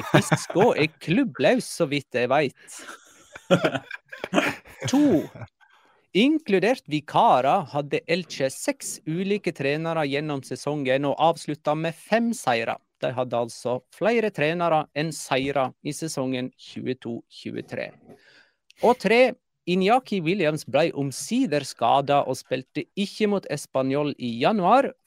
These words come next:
Fram til da spilte han to hundre og femtién strake La Liga-kamper fra april tjue seksten. Og i runde nummer seks denne sesongen skåret både han og bror Nico for første gang i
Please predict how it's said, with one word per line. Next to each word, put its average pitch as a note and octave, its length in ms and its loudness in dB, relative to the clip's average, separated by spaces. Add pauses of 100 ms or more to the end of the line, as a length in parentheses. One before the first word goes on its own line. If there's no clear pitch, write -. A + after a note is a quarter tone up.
Fram A3+ 320 0
til F3+ 180 -4
da F#3+ 140 2
spilte D#3 440 -6
han D#3 140 -2
to A3+ 260 -8
hundre D3+ 460 -2
og - 160 -6
femtién F#3 1000 -2
strake C3+ 680 -2
La D3 160 2
Liga-kamper B2+ 800 -2
fra C#3 380 0 (160)
april E3 580 -4
tjue A#2+ 360 -6
seksten. - 520 -10 (560)
Og A3+ 240 6 (100)
i D#3 220 0
runde E3 260 2
nummer E3 220 -2
seks - 400 -6
denne G3 180 0
sesongen F3+ 560 -2
skåret C3+ 540 0
både B2 260 0 (140)
han G#3 300 2
og A3+ 320 4
bror F3+ 340 2
Nico E3+ 760 2
for D3 200 -12
første - 400 -10
gang D3 280 2
i C3 180 -2